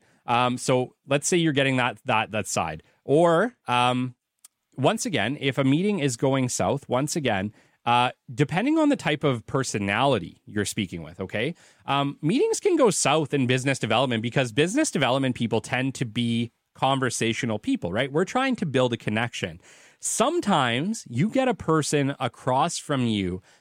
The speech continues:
that just is not interested in building a personable connection, okay? These are, like, introverted people. Um, not to, like, stereotype anyone, but, like, analytical minds, some engineering people.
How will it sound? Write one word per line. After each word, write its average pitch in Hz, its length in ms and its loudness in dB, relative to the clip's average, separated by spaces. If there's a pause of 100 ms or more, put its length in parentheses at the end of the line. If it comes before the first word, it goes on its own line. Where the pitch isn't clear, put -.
(140)
that 131 200 -2
just 139 400 -2
is 127 200 -2
not 110 400 2
interested 90 720 -6
in 101 240 -4
building 92 400 -2
a 92 80 -6
personable 82 460 -8
connection, - 480 -14
okay? 101 300 -6
These 107 180 -4
are, 101 60 -2
like, 95 140 -6
introverted 117 560 -2
people. 120 520 -2 (260)
Um, 98 260 -4 (220)
not - 140 -2
to, 247 80 2
like, 180 120 2
stereotype 147 540 2
anyone, 147 380 0
but, 127 120 0
like, 120 280 -2 (240)
analytical 156 580 0
minds, 147 460 2
some 127 120 2
engineering 139 520 4
people. 139 480 0